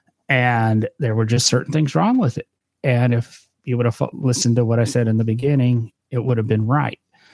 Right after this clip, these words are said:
But I don't think he realized in the beginning of the conversation, because I'm always so quiet and this is what I do. And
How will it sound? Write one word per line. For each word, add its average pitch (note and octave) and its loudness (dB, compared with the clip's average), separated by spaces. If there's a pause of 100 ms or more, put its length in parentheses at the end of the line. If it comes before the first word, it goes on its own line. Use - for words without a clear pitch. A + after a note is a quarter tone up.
(320)
But A#2+ 0
I C3 2
don't B2 0
think B2 -2
he A#2+ -4
realized B2+ 0
in A#2+ 0
the A#2 2
beginning C3 2
of B2+ 2
the B2 0
conversation, B2+ 0
because A2+ 0 (180)
I'm G2+ -4
always G2+ -2
so A2+ 0
quiet G#2+ -2
and F#2+ -6
this G#2+ -12
is G#2 -10
what G#2+ -2
I G2 -4
do. A2+ -2
And F#2 -8